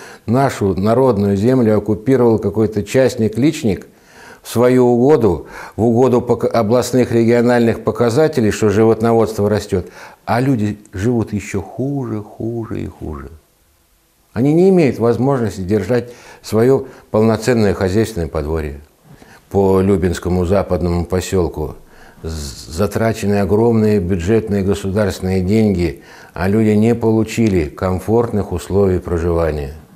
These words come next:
Что касается безработицы, это вообще государственное оружие, которое убивает государство. Мужики спиваются,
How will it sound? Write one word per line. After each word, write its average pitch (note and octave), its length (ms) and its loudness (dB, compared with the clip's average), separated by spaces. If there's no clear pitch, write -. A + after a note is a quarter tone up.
Что G2 540 -2
касается F#2+ 640 -4
безработицы, G2 1040 -2
это E2 240 -10
вообще F2+ 340 -2
государственное F#2 840 -2
оружие, F#2+ 560 -2
которое F#2+ 380 0
убивает G2 680 0
государство. E2 640 -6
Мужики G#2 360 -2
спиваются, G#2 640 0